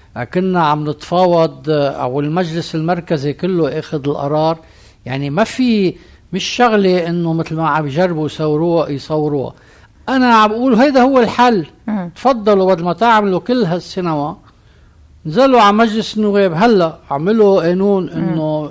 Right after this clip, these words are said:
Speaker 1: بيتمول من الاحتياطي الإلزامي الاستيراد، وخلينا نحرق كل هالدولارات، نجيب مازوت
Speaker 2: ليه
Speaker 1: وبنزين.
Speaker 2: مصر على تشريع للإنف-، للإنفاق من الاحتياطي؟ رئيس الجمهورية عم بيقول لك صروف.
Speaker 1: ما، ما هو القانون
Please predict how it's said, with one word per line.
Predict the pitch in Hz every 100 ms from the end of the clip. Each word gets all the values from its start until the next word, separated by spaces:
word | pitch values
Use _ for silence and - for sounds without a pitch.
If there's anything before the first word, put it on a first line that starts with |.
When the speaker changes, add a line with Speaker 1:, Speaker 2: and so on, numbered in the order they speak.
| -
Speaker 1:
بيتمول | 151 170 165 202 220 196 175
من | 160 165 165
الاحتياطي | 147 147 - - 170 180 180 156 131 - _ _ _ 139
الإلزامي | 139 165 160 147 190 175 143
الاستيراد، | 139 156 - - 160 143 143 180 _ _ _ _ _
وخلينا | 135 - 233 277 302 254 202
نحرق | 240 247 208 170 170
كل | 262
هالدولارات، | 202 208 180 202 196 190 196 208
نجيب | 208 190 233 220
مازوت | 175 180 165 214 208
Speaker 2:
ليه | 277 330
Speaker 1:
وبنزين. |
Speaker 2:
مصر | 233 190 160 202 175
على | 151 160
تشريع | 160 180 - 180 175 151
للإنف-، | 156 - 165 - 131
للإنفاق | 151 160 160 170 - 175 165
من | 165 156
الاحتياطي؟ | 156 - 170 165 180
رئيس | 196 311 294
الجمهورية | 254 254 311 320
عم | 226
بيقول | 233
لك | 285 -
صروف. | - 269 285 - - _ -
Speaker 1:
ما، | - -
ما | 135 131
هو | 156 214 175
القانون | 143 147 156 175 180 190 214